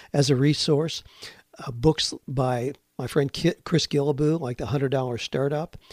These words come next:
or Side Hustle, his newer book. I mean, there's full of things in there that you can do with very little startup money, but just creative ways that you can really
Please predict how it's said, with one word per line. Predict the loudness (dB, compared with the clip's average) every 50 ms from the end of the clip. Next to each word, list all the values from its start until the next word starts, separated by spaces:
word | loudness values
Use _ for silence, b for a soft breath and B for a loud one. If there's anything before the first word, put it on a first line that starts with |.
| B B B B B -4
or | -2 -2
Side | 0 0 2 2 2 2 2 2
Hustle, | 2 0 0 0 0 -2 -2 -2
his | -2 -4 -2 0
newer | 0 2 4 2 2
book. | 2 0 0 -2 -2 -4 -8 -20 b b b b b b b b
I | 0
mean, | 0 0 2
there's | 0 -2 -4 -4 -8 _ _ _ _ _ 0
full | 4 6 6 6 4 0
of | -6 -6
things | -4 -2 -2 0 0 -2 -2 -2
in | -2 0 -2
there | -2 -4 -4 -6
that | -8 -6
you | -4 -2 -2
can | -2 -2 -4 -4 -4
do | -2 -2 -2 -2 -2
with | -2 -4 -6 -4
very | -2 -2 -2 -2
little | -2 -4 -4 -4
startup | -4 -4 -4 -4 -2 -4 -4
money, | -6 -4 -4 -4 -4
but | -4 -4 -6
just | -6 -6 -8
creative | -6 -2 -2 0 0 0 0
ways | 0 0 0 0 -4
that | -4 -6
you | -6 -4
can | -4 -4 0
really | 2 2 2 2 0